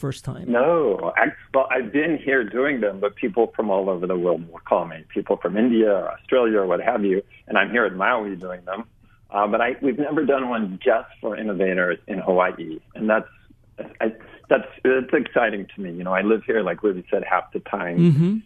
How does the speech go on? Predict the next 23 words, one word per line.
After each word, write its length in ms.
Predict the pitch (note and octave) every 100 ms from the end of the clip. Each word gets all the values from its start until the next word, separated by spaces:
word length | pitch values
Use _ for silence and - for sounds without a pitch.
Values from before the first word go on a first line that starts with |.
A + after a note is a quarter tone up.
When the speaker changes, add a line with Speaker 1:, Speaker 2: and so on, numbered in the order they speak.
| _ -
Speaker 2:
and 80 | A2
I 260 | A2+ G#2+ G#2+ -
haven't 320 | B2+ C#3+ -
really 240 | C3 A#2+
plugged 340 | A2+ A2+ G#2+ G2
in 340 | G2 G#2 G#2 _ _ -
to 340 | A2+ G#2 F#2+
the, 640 | F2+ F#2+ F#2+ F#2 F#2+ - G2
um, 360 | F#2+ F2+ E2+ - _ - _ -
the 80 |
technology, 840 | A2 A#2 G#2 G2+ G2 F2+ G2 F#2 F#2
the 120 | E2+ -
entrepreneur 840 | - - G2+ A2 F#2+ F2+ F2 E2 -
community 500 | F#2+ F#2+ F#2+ F2+ D#2+
here, 220 | E2+ F2
and 160 | F2 E2+
this 100 | F2+ -
is 80 | G#2+
a 40 | G2+
way 240 | F#2 F2+ -
for 80 | G2
me, 360 | F2+ F2 E2+ - -
in 200 | -